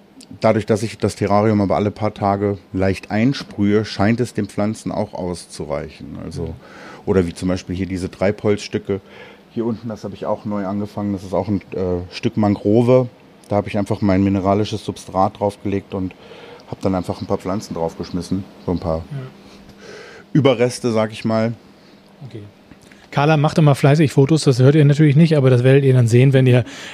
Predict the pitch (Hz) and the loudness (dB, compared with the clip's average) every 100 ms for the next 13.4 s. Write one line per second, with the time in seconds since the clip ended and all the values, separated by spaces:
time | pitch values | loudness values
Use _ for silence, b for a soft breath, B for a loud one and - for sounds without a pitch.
0 | B 135 143 - 123 123 135 143 127 123 | B 0 2 2 2 4 6 6 6 4
1 | 120 131 131 117 120 117 113 113 113 113 | 4 2 2 2 2 2 0 0 -2 0
2 | 117 107 151 156 127 113 135 156 143 120 | 0 4 2 4 2 4 4 4 2 4
3 | 127 139 165 160 - 143 143 143 - 127 | 2 2 0 0 0 0 0 -2 -4 -4
4 | 120 127 156 175 - B B - 147 156 | -4 0 2 2 0 B B 0 2 4
5 | 165 147 156 147 143 131 139 131 131 147 | 2 2 2 2 0 0 2 2 2 2
6 | 147 131 - 151 123 123 127 127 117 139 | 4 2 2 0 0 2 2 2 0 -2
7 | 127 131 131 135 117 120 147 B B B | 0 2 4 2 2 0 -2 B B B
8 | B 135 117 120 107 110 120 117 113 113 | B -2 -2 -2 -4 0 2 2 2 2
9 | 113 113 104 104 104 101 127 143 110 107 | 2 2 2 2 0 -2 -4 -2 -2 -2
10 | 104 131 123 120 113 - 120 113 107 113 | -2 -2 0 -2 -4 -4 -2 -2 -2 -4
11 | 110 B B B B 117 120 - - - | -6 B B B B -2 -2 -4 -8 -2
12 | 120 117 107 165 - - 117 107 107 123 | 2 2 0 -8 -14 -4 0 2 2 0
13 | 107 135 117 | 0 2 2